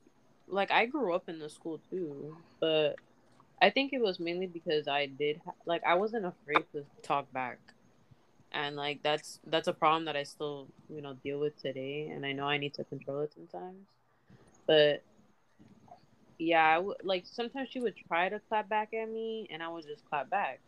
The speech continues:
So, like, you know, 'cause I, there was times where, yeah, I would swallow it, but I think that's why, I think that's the main reason why she didn't like me, 'cause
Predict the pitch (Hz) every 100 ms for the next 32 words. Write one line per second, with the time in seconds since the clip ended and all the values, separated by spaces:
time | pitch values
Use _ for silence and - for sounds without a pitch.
0 | - _ _ _ 147 151 147 147 143 127
1 | 190 156 - - 180 175 165 - - _
2 | _ _ - 226 214 - 196 185 208 180
3 | 160 156 165 170 156 - - 147 160 180
4 | 190 196 180 - 151 147 143 - - _
5 | _ _ - - 180 208 170 160 - 170
6 | 165 - 175 208 180 175 151 151 156 156
7 | 160 156 147 - 143 147 143 143 156 156
8 | - 143 143